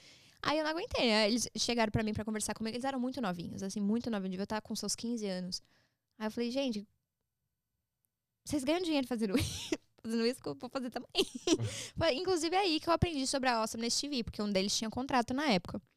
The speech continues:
E eu acabei me aproximando muito deles, né, desse, desse grupo do Mekon, que inclusive foi o primeiro grupo de social media,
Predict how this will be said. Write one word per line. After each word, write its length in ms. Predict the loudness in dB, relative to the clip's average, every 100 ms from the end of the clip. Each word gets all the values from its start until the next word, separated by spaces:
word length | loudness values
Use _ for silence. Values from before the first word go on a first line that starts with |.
| _ _ _ _ 0
E 640 | 2 4 2 2 0 0
eu 340 | 6 6 6 0 -4
acabei 440 | -2 2 2 2
me 80 | 2
aproximando 480 | 0 0 0 4 4
muito 220 | 4 4
deles, 440 | 4 4 4 -2 -2
né, 200 | 0 0
desse, 320 | 2 0 0
desse 240 | -2 -2 0
grupo 220 | 0 2
do 100 | 2
Mekon, 460 | 2 0 2 0
que 160 | 0 -2
inclusive 420 | 2 2 2 0
foi 140 | 2 2
o 40 |
primeiro 500 | 4 4 4 4 2
grupo 280 | 2 2 4
de 120 | 4
social 360 | 6 6 6 4
media, 480 | 6 6 6 4